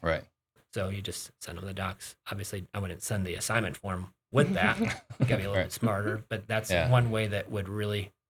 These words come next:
Speaker 2: not be an issue at all.
Speaker 1: Yeah. Oh, that makes total sense. Now, you guys are also doing a lot of this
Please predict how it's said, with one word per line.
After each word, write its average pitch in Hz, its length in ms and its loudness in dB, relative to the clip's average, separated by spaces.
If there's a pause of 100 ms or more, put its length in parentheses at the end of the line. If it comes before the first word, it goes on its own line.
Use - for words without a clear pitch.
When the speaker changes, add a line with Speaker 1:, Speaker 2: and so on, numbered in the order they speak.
(380)
Speaker 2:
not 98 300 2
be 98 100 -4
an 87 100 -4
issue 87 240 -6
at - 60 -8
all. 69 220 -10 (200)
Speaker 1:
Yeah. 78 240 -2 (420)
Oh, 85 80 4
that 82 80 4
makes 80 160 0
total 80 200 0
sense. 78 340 -4 (400)
Now, 98 100 8
you 107 160 12
guys 131 140 12
are - 80 4
also 113 320 10
doing 101 200 6
a 95 60 8
lot 90 140 10
of 87 60 2
this - 440 4